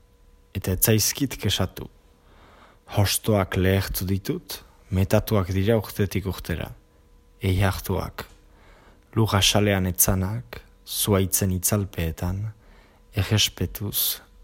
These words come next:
lehertu ditut. Eta mamiraino intzirikak jaskatu dira, gainean luze-luzea etzan nintzelarik. Atzo eta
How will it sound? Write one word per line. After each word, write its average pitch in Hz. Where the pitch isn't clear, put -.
lehertu 90
ditut. -
Eta 98
mamiraino 113
intzirikak 107
jaskatu 101
dira, 90
gainean 101
luze-luzea 101
etzan 98
nintzelarik. 90
Atzo 143
eta 104